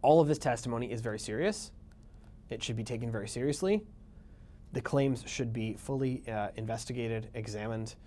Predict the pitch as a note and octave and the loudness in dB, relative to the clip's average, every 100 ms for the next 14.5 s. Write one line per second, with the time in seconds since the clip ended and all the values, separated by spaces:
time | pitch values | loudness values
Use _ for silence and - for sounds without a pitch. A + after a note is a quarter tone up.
0 | - - - G#2+ G#2+ G#2+ G#2 A2+ - - | -20 -18 -12 -10 -6 -4 -2 -2 -4 -8
1 | - - - - - - - - C3 C3+ | -14 -18 -20 -20 -20 -20 -12 -2 0 2
2 | C3 C#3 D3+ D3+ D#3 C#3 C3+ - A#2+ - | 4 4 4 4 4 6 4 2 0 6
3 | F3+ F3 C3+ C#3+ - A#2+ - - G#3+ C#3+ | 8 8 6 4 4 -2 2 6 8 6
4 | C3 C3 - - - - - - - F3 | 2 0 -10 -16 -18 -18 -18 -14 -2 6
5 | - G3+ - - D#3 D3 D3 C#3+ - - | 8 8 6 8 8 8 6 0 -10 -20
6 | - - - - - - - - E3 - | -20 -18 -18 -18 -18 -18 -4 4 4 4
7 | C3+ C3+ B2+ A#2+ - C#3 C#3 B2+ - C3 | 2 2 2 -2 -4 -2 -2 -2 0 -2
8 | C3+ B2 - A#2+ A2 - - - - - | 0 -2 -2 -4 -4 -8 -16 -18 -18 -18
9 | - - A#2 B2+ - A#2 A#2+ A2+ G#2 A#2+ | -16 -6 -4 -4 -2 -2 -2 -4 -2 -2
10 | A2 - A#2+ A#2+ A2+ A2+ A#2+ A#2 A2+ A2+ | -4 -10 -4 -2 0 -2 -4 -4 -4 -4
11 | G#2+ G#2 G#2+ A#2 A2+ A2+ A2+ G#2+ A2 A2 | -4 -4 -4 -4 -2 -4 -2 -4 -4 -4
12 | G#2 - - - - A2+ G2 - C#3+ B2+ | -6 -10 -18 -18 -8 -6 -6 -4 -2 0
13 | G2 G2 - - - - - C3+ C3 B2 | -4 -6 -14 -18 -20 -20 -8 -2 0 0
14 | G#2+ F#2 - - | -2 -4 -6 -12